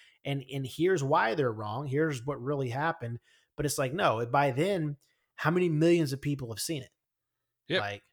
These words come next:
Speaker 2: Exactly. And then you, even if you recant it, it's too late because no one watched,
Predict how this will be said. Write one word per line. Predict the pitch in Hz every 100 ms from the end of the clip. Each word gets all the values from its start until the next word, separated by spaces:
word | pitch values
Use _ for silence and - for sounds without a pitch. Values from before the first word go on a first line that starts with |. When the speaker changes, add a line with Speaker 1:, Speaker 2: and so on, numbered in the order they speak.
| -
Speaker 2:
Exactly. | 110 131 127 - 87
And | 101
then | 113
you, | 113
even | - 143 147
if | 127
you | 120
recant | 107 - 117 139 92
it, | 95
it's | 104 -
too | 110 107
late | 143 120
because | 113 101 104 101 - -
no | 98
one | 107 107 98
watched, | 107 -